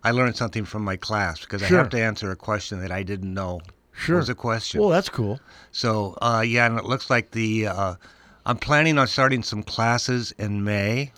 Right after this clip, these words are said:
Speaker 2: Okay.
Speaker 1: I haven't got the schedule quite set yet. Uh,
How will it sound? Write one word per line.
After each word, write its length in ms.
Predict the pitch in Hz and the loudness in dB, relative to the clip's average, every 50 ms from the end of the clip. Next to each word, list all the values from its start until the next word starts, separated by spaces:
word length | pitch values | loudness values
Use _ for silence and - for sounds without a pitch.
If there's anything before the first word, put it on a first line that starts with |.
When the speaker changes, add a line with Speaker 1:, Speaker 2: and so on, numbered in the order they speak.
| - - | -2 2
Speaker 2:
Okay. 460 | 147 131 - - 110 101 95 117 139 - _ _ _ - | 2 2 4 4 4 4 4 2 0 -4 _ _ _ -4
Speaker 1:
I 120 | - 110 | -2 0
haven't 360 | 110 113 123 123 117 127 110 95 | 2 2 2 2 2 0 0 0
got 280 | - 113 113 113 - | 0 0 0 0 -2
the 120 | - 110 98 | -4 -4 -4
schedule 460 | - - 127 120 113 98 117 110 101 - | -4 -2 -2 -2 0 0 -2 -4 -4 -6
quite 320 | - - 110 110 110 - - | -6 -4 -2 -2 -2 -2 -6
set 500 | - - - - - 127 127 135 - - | -10 -12 -10 -4 0 0 0 0 0 -2
yet. 500 | 110 123 127 123 127 139 135 - - - _ - - - - - - _ - | -2 2 4 4 4 4 2 0 -6 -20 _ -20 -20 -20 -20 -20 -20 _ -2
Uh, 460 | 113 117 117 113 110 110 107 104 | 0 2 4 4 4 4 2 0